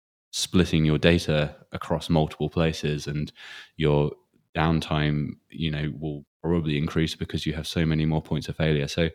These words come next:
I think there are definitely a lot of cons to th-, the model, but,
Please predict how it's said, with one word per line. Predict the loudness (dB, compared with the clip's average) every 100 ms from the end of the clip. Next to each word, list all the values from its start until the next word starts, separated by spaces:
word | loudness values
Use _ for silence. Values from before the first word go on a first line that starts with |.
| -6 -20 -20 -8
I |
think | 0 2
there | 4 2
are |
definitely | 0 -2 -4 -4 -8
a | -6
lot | -4 -6
of | -6
cons | -2 0 0 -4 -8 -14 _
to | -6 -4 -4
th-, | -8 _ _ -6
the |
model, | -2 0 0 -4 -10 _
but, | 0 0 -4